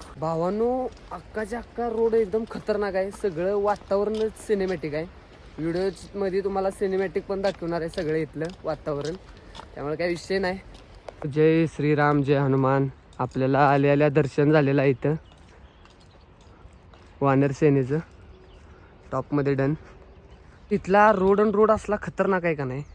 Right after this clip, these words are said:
काय बोलूच नका. व्हिडिओत बघितल्यावरच तुम्हाला कळत असेल, टॉपचा विषय आहे. फॅमिलीज आहे बघा इथं, जय हनुमान वानर संघटना, सुट्टी नाही.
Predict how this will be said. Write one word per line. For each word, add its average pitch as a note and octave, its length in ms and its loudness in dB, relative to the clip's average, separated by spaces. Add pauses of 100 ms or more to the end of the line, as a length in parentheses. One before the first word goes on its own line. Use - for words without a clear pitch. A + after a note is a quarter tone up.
(140)
काय D3 140 -4
बोलूच D#3+ 340 -2
नका. B2+ 220 -4 (840)
व्हिडिओत D#3 340 2
बघितल्यावरच G3 540 2
तुम्हाला F#3+ 220 2
कळत E3+ 280 0
असेल, C3+ 260 -6 (1160)
टॉपचा D#3+ 280 -2
विषय D#3+ 280 -2
आहे. A2+ 100 -8 (1000)
फॅमिलीज D#3 460 -2
आहे D3 120 0
बघा C3+ 140 -4
इथं, C3 260 -8 (680)
जय C#3 120 -4
हनुमान C#3+ 480 -2
वानर C3+ 300 -4
संघटना, B2+ 440 -8 (600)
सुट्टी D3 300 -6
नाही. A#2 180 -4